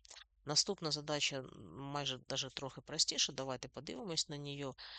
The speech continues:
Яка кількість теплоти виділяється під час конденсації двохсот п'ятдесят грам водяної пари, е, що має температуру сто градусів Цельсія і охолодження утвореної рідини, е, до температури двадцять градусів Цельсія.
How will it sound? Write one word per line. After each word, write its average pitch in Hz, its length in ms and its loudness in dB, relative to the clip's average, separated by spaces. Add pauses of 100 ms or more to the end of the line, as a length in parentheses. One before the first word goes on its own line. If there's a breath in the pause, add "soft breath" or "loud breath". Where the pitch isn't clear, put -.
(120 loud breath)
Яка 151 280 4
кількість 147 400 2
теплоти 143 420 -2
виділяється 135 680 0
під 120 120 -10
час 127 200 2
конденсації 131 760 0
двохсот 131 340 -6
п'ятдесят 123 600 0
грам 127 220 -2
водяної 131 500 -6
пари, 247 260 4 (600 loud breath)
е, 156 220 4
що 170 200 4
має 170 260 0
температуру 151 600 -6
сто - 200 0
градусів 139 480 2
Цельсія 143 500 6
і 214 200 -4
охолодження 151 580 2
утвореної 143 500 -4
рідини, 156 440 -6 (640)
е, 147 160 0
до 180 120 -2
температури 151 580 -4
двадцять 139 380 0
градусів 131 400 2
Цельсія. 101 500 4